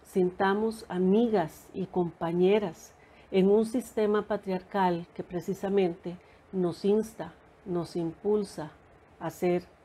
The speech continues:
lo contrario. Que este ocho de marzo celebremos la integralidad de las mujeres en la diversidad que somos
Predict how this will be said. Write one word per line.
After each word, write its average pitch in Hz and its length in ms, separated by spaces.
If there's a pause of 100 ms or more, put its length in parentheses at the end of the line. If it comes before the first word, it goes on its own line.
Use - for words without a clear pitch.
(160)
lo 175 120
contrario. 160 500 (920)
Que - 80
este 208 240
ocho 233 340
de 220 140
marzo 208 420
celebremos 196 880
la 165 500
integralidad 170 920
de 190 160
las 160 140
mujeres 175 560
en 170 100
la 165 100
diversidad 160 580
que - 120
somos 170 560